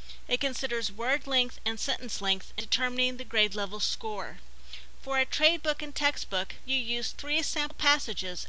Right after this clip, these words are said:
and find the average rather than one sample passage. The Frye formula predicts reading level within one grade level. To conduct a Frye readability,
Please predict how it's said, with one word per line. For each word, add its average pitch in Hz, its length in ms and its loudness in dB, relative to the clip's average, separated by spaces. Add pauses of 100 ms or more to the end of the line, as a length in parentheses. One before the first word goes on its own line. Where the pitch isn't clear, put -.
and 214 100 -2
find 247 240 6
the 240 160 2
average 196 560 4 (320)
rather 262 300 4
than 247 240 0
one 226 160 0
sample 175 340 0
passage. - 640 -2 (420)
The 240 100 -2
Frye 247 300 4
formula 220 640 0
predicts 208 380 0
reading 262 280 2
level 180 460 0
within 196 400 -2
one 190 220 0
grade 190 280 2
level. 143 360 -2 (1700)
To 320 100 2
conduct 349 440 4
a 403 60 6
Frye 294 300 6
readability, 226 880 0